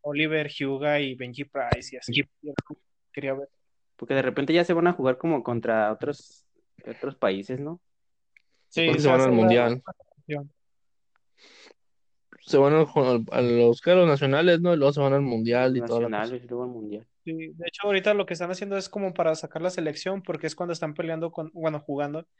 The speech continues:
Speaker 1: contra los colegios, que es el Neopi contra el franco canadiense y contra
Speaker 2: Eh.
Speaker 1: no sé
Speaker 3: Que
Speaker 1: qué.
Speaker 3: van a,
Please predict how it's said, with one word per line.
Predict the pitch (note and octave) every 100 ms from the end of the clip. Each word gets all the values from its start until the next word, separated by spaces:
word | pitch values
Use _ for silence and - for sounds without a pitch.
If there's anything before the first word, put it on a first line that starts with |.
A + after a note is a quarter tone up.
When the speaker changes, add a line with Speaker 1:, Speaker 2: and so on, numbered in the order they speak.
| _ _ _ - _
Speaker 1:
contra | D#3 D3 C#3+ C#3+
los | C3 C3
colegios, | - C3+ C3 C3+ B2 A#2+
que | - C3+ B2+ C3 B2+
es | -
el | C#3+
Neopi | C#3 C3+ B2+ - C3
contra | - B2 B2+
el | B2
franco | A#2+ C3 A#2+
canadiense | C3 B2+ B2+ C3 A#2+ A#2+ C3 B2
y | A#2+
contra | - B2 - B2+ A#2+
Speaker 2:
Eh. | A#2+
Speaker 1:
no | B2+
sé | -
Speaker 3:
Que |
Speaker 1:
qué. | B2
Speaker 3:
van |
a, | B2